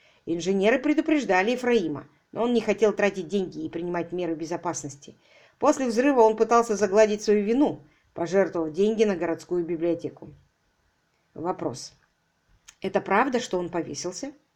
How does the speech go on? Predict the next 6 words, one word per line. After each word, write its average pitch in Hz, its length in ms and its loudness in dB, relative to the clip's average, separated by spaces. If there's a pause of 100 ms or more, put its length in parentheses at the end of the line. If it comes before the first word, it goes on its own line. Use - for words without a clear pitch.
(720)
Это - 260 4
один 233 320 6
из 208 140 4
маленьких 202 440 2
секретов 175 540 -6
округа. 165 400 -4